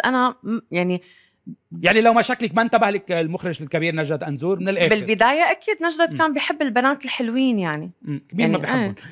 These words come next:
Speaker 1: إيه.
Speaker 2: لو ما كنت، لو ما كنت صبية حلوة، هل كنت بتغيبي أربع سنين وبترجعي بتاخدي دور مهم كتير بالحرملك؟
Speaker 1: خمسة.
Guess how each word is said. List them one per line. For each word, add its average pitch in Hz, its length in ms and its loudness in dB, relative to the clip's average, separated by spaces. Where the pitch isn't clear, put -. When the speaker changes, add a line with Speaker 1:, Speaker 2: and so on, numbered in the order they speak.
Speaker 1:
إيه. 254 140 4
Speaker 2:
لو 247 140 8
ما 330 140 6
كنت، 277 680 4
لو 233 220 4
ما 254 120 2
كنت 254 320 -2
صبية 220 400 2
حلوة، 165 320 4
هل 269 60 4
كنت 262 240 -4
بتغيبي 233 460 2
أربع 254 300 4
سنين 208 280 -6
وبترجعي 202 400 0
بتاخدي 208 360 -2
دور 220 280 2
مهم 208 320 0
كتير 226 260 -2
بالحرملك؟ 214 540 2
Speaker 1:
خمسة. 220 420 -4